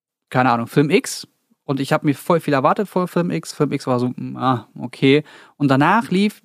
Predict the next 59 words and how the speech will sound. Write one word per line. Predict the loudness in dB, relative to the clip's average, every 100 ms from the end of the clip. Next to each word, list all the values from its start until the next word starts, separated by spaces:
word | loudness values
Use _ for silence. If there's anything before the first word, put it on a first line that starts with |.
| _ -2
in | 2
einem | 4
anderen | 4 4
Kino | 2 0
die | 0 2
Pressevorführung | 2 2 0 2 2 2
für | 2 0
Jumanji | 2 2 0 -4
zwei. | -8 -4
Ich |
dachte, | -2 0 0
dann | 0 -2 -6 -8
wird's | -8 -6 -4
wenigstens, | -4 -4 -10 -2
ne, | 2 4
dann | 4 2 -2 -12 _ _ _ _
guck | -2 -2
ich | 0
das | -2 -2
halt. | -4 -2
Das, | -4 -6 -8 -6
aber | -2 -2
ich | -4
erwarte | 0 0 2
jetzt | 0 0
nicht | -2
viel, | 0 2
aber | 2
ich | 2
muss | 0 0
den | -4
gesehen | -2 -4 -4
haben. | -8 -10 -14 _ -20 -4
Und | -2 0 2
der | 2
hat | 2 0
mich | -4
voll | -4 -2 0
unterhalten. | 0 -2 -4 -6 -14 -20 _ -2
Richtig | 0 2 0 -4
viele | 0
Leute | 2 2 0
im | -4
Kino | -4 -2 -2
hatten | -2
richtig | -2 -2 -2 -6
viel | -6
Spaß | -4 -4 -2
mit | -6
diesem | -6 -8
Film, | -6 -10 -10 _ _ _
weil | -6 -2
wir | -2
halt | -2
nichts | 0 2 2 2 -4
erwartet | -2 -2 -2 -6
haben. | -10
Wir | -2
dachten, | -2 0 0 0